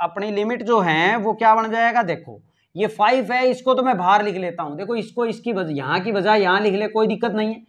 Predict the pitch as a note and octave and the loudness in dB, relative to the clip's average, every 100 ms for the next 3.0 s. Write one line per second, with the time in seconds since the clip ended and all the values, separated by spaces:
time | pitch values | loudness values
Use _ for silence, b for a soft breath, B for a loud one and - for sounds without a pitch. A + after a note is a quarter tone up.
0 | b b C#3+ F3 A3 A#3+ A3 - - - | b b 0 2 4 4 2 -2 -10 0
1 | A#3 F#3+ A3+ - A3 A3 G#3 G3+ F3+ D#3+ | 0 2 -2 2 0 2 0 0 0 2
2 | D3+ C#3+ B2 B2 A#2+ G#3 - - F3+ | 4 2 -2 -8 -6 0 0 2 0